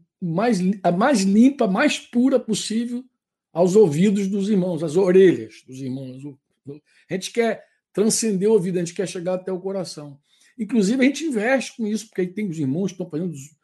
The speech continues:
é, agora a transmissão, aí coloca dinheiro pra transmitir, porque tem dinheiro, irmão, pra fazer live, gasta dinheiro.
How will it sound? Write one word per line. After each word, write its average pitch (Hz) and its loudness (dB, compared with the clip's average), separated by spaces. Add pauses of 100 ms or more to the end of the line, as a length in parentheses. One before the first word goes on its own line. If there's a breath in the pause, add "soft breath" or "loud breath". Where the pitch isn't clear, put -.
(320)
é, 139 -8 (240)
agora 143 0
a 135 2
transmissão, 160 -2
aí 147 -4
coloca 160 -6
dinheiro 147 -2
pra 135 -14
transmitir, 139 -8
porque - -12
tem 147 0
dinheiro, 277 0
irmão, 285 -2
pra 156 -8
fazer 151 -4
live, 208 -2
gasta 185 -4
dinheiro. 277 -6